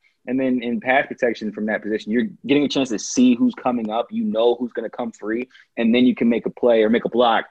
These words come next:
on that particular guy coming by. When you're on the line, it's much different in terms of learning a technique on how you're supposed to pass block, where you place your hands, how you move your feet.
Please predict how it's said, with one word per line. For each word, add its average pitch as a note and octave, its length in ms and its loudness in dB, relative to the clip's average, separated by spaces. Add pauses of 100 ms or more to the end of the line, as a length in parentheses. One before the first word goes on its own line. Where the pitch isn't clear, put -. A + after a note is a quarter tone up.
(240)
on A#2+ 220 2
that A2+ 280 -2
particular G#2+ 440 -4
guy G2+ 240 0
coming G2+ 260 -8
by. G#2+ 220 -4 (440)
When B2+ 200 -4
you're D#3+ 260 -2
on D3+ 280 -6
the C3 80 -4
line, G#2+ 760 -6
it's A#2+ 380 -4
much C3 480 -4
different C3+ 360 0
in G2 40 -10
terms A2+ 260 -8
of G2 180 -6
learning A2+ 380 -2
a A#2+ 40 0
technique G#2+ 600 -4
on G2 160 -6
how F#2+ 120 0
you're G2+ 120 0
supposed A2 220 -4
to - 60 -20 (100)
pass F#2 200 -4 (120)
block, F#2+ 260 2 (200)
where G2 180 -2
you A2+ 80 -2
place A#2 260 -4
your B2 120 -2
hands, G2 360 -8
how F#2+ 120 2
you G#2+ 160 0
move A2+ 180 0
your A#2+ 140 0
feet. G2+ 320 -4